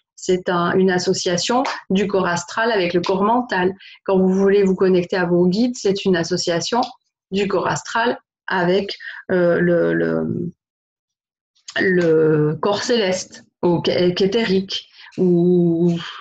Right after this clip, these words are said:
comment est-ce qu'on l'appelle encore, causal, ou je sais plus. Enfin, il y a plein de, plein de noms, euh, divers et variés pour expliquer les mêmes choses. Et donc, euh, vous allez vous connecter comme ça d'un corps à l'autre,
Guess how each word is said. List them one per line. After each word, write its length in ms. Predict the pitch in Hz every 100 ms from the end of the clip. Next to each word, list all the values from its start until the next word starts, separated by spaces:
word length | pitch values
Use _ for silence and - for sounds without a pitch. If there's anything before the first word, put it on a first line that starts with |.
| - _ _ _
comment 240 | 185 185 180
est-ce 100 | 175
qu'on 120 | 190
l'appelle 400 | 180 180 185 165
encore, 360 | 156 175 -
causal, 600 | - 190 185 190 185 190 175
ou 60 |
je 120 | 170
sais 200 | 175 208
plus. 260 | 202 190 175
Enfin, 160 | 151 165
il 80 | 170
y 40 |
a 80 | 160
plein 320 | 226 214 214
de, 420 | 196 170 165 160 165 - - -
plein 240 | 202 190
de 260 | 202 185 170
noms, 440 | 180 196 226 226 220 - -
euh, 220 | 180 175
divers 440 | 175 190 196 214 190
et 60 |
variés 380 | 190 190 208 233
pour 120 | 196
expliquer 420 | 180 180 202 190 185
les 100 | 165
mêmes 200 | 165 190
choses. 460 | - 196 233 220 196 - - -
Et 100 | 175
donc, 320 | 202 214 202
euh, 160 | 185 175
vous 240 | 180 175
allez 260 | 175 208 208
vous 160 | 196
connecter 480 | 208 202 190 190 254
comme 200 | 262 214
ça 260 | 202 240 240 - -
d'un 320 | 180 214 226
corps 320 | 240 226 220 -
à 140 | 190
l'autre, 540 | 190 190 320 381 -